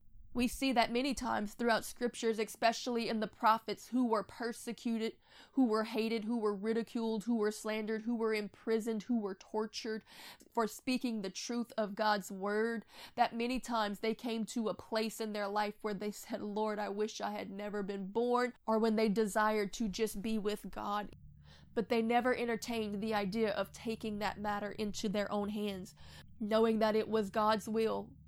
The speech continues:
to position them and purpose them for their placement in the kingdom,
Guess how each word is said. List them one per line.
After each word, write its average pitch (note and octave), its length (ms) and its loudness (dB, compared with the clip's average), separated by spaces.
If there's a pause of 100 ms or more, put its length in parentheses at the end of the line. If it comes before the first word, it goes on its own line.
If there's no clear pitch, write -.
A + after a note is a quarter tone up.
(200)
to A#3 120 0
position G#3+ 760 0
them F#3 380 -8
and G#3 180 0
purpose A3+ 540 -2
them F#3+ 380 -8 (340)
for G#3+ 100 2
their G#3+ 200 4
placement A3+ 520 0
in G#3+ 140 -2
the A3 60 0
kingdom, G3+ 520 -2